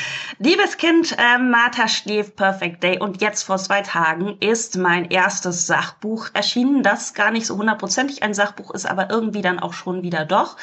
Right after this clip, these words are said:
Ähm, das heißt True Crime, der Abgrund in dir.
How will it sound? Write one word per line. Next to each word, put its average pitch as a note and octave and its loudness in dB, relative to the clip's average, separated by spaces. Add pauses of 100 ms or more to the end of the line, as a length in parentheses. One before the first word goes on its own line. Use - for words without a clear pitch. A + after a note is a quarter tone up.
(500)
Ähm, G#3 4
das A3+ 0
heißt - -2
True G#4 2
Crime, F3+ 2
der F#3 2
Abgrund E3 -6
in E3 -4
dir. F3 2